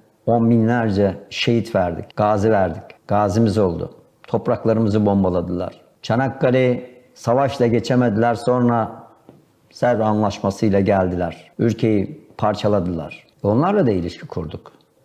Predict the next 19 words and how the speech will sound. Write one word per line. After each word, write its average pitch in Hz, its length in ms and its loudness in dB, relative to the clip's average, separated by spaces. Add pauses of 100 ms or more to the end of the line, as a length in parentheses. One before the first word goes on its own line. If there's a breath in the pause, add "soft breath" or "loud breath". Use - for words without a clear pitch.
(160)
diyeceksiniz. - 760 -4 (340)
Doğru, 95 360 0 (340)
realite 95 480 -2
bu. 135 420 -2 (600)
Ama 139 240 0
asıl 120 240 0
olay 123 300 2
şu. - 220 -4 (880)
Yirmi 101 260 2
birinci 104 360 2
yüzyıldayız. 85 640 -2 (180)
On 139 180 2
milyar 117 400 4
dolar, 107 360 2 (320)
yani 95 240 -2
dolarla 120 460 2
bizi 110 500 0
terbiye 113 440 2
edemeyecekler. 90 880 -2